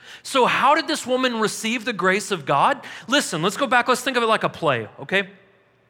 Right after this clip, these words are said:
So you have the crowd, right? The Pharisees, the bad guys, right? They come in, they put this woman in center stage with Jesus. The disciples are behind Jesus. In this scene,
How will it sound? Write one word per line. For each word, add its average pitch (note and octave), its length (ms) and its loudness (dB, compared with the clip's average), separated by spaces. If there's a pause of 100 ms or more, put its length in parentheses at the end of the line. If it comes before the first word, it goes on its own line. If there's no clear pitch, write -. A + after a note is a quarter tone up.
(500)
So - 160 -4
you B3 80 2
have A#3+ 140 2
the F3+ 80 0
crowd, A3+ 720 2
right? A3 280 2 (640)
The - 60 -6
Pharisees, B3 720 -2
the E3 120 -2
bad F3+ 360 2
guys, C#3+ 320 2
right? E3 240 2
They F#3 80 -2
come B3 300 -4
in, A#3+ 160 2
they F#3+ 100 0
put A#3+ 300 -10
this - 180 -6
woman A#3+ 240 0
in F3 140 -6
center A#3+ 440 -6
stage E3+ 560 -2 (220)
with D#3+ 180 -8
Jesus. C3+ 440 -6
The C#3 100 -14
disciples G#3+ 540 -6
are G#3 60 -4
behind G3 360 -2
Jesus. C#3 400 -10 (800)
In D4+ 220 2
this D4+ 160 2
scene, C#3 500 -4